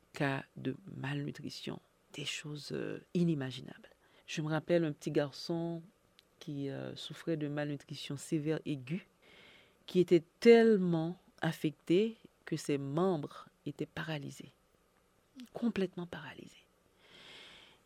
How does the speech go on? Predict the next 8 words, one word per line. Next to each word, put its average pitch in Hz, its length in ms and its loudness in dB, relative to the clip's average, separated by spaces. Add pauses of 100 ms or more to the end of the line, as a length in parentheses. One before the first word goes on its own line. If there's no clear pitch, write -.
(180)
Et 147 260 -2
c'est 151 140 0
un 147 120 0
cas 170 200 4
qui 170 160 2
avait 147 200 2
été 143 400 -4
référé 143 680 -4